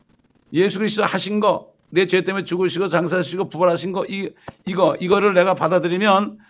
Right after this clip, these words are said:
하나님의 의가 나한테 와가지고 하나님의 왕국 나라에 들어가는 거죠. 그래서 예수, 예수님께서 "사람이 거듭나지 않으면 하나님의 나라에 못,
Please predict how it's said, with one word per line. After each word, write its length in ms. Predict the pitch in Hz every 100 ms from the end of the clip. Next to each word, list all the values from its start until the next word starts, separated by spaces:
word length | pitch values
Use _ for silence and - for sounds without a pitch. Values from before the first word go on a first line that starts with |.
| _ _
하나님의 460 | - 190 190 196 180
의가 240 | 175 175
나한테 280 | 170 160 185
와가지고 800 | 151 147 160 170 170 160 - - _ _
하나님의 680 | - 175 165 170 170 - - _
왕국 340 | 131 143 151
나라에 260 | 139 117 131
들어가는 320 | 127 123 117
거죠. 540 | 110 110 110 110 - -
그래서 360 | - - 156
예수, 80 | - -
예수님께서 520 | - 151 151 156 156
"사람이 340 | 147 143 143 151
거듭나지 420 | 131 127 127 123
않으면 300 | 127 131 139
하나님의 320 | 123 123 127
나라에 220 | 120 117
못, 240 | 127 117